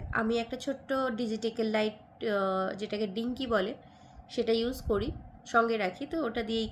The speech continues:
কাজ চললো। তারপর কারেন্ট চলে এসেছিলো, তারপর যেমন হয় আর কি। আর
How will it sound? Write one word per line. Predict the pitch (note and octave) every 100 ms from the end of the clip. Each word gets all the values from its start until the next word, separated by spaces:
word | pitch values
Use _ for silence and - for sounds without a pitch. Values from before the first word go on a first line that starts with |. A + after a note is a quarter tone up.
| -
কাজ | G3+ G3
চললো। | - G#3+ G#3+ G4+ - - - -
তারপর | D4 D#4
কারেন্ট | D4+ A3+ A3+ A3
চলে | A3 A3
এসেছিলো, | A3+ B3 E4 A4+ C#5+ - - - - - - -
তারপর | F#4 F#4
যেমন | E4 D4+ C#4+ D4 D4
হয় | B3 A3 G#3
আর | F#3 F#3+
কি। | G3 - - - - - - - -
আর | - F3+